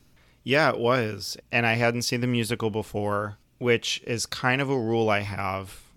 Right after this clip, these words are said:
where I try to see the original production first, because I think that gives me better context for the music and how they initially wanted to show whatever they were making. So this was my first time,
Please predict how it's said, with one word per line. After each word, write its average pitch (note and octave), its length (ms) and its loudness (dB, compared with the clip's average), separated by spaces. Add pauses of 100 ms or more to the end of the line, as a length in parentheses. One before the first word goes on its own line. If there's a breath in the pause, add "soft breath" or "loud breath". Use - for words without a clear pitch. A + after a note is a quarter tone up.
(140)
where G2+ 440 -4
I A2 80 -4
try A2 360 0
to A2+ 100 -2
see A2+ 240 -6
the G#2+ 140 -2
original G#2 920 -6
production G#2+ 680 -4
first, - 720 -6 (180)
because B2 260 0
I B2 100 4
think B2 200 -4
that A2+ 160 0
gives A2 220 -2
me A#2 100 -4
better A2 260 -2
context G#2 680 -6
for G2+ 420 -6
the G2 140 -10
music C3+ 680 -2
and G#2 400 -8
how G#2 460 0
they G#2 160 -2
initially G2+ 1000 -4
wanted G2 460 -8
to - 180 -8
show F#2+ 720 -6 (360)
whatever C3 340 4
they A2+ 100 2
were G2+ 120 -2
making. A2 500 -12 (240)
So B2+ 160 0
this C3 180 0
was C#3 100 -4
my C#3 120 0
first C3+ 340 -4
time, G#2+ 540 -2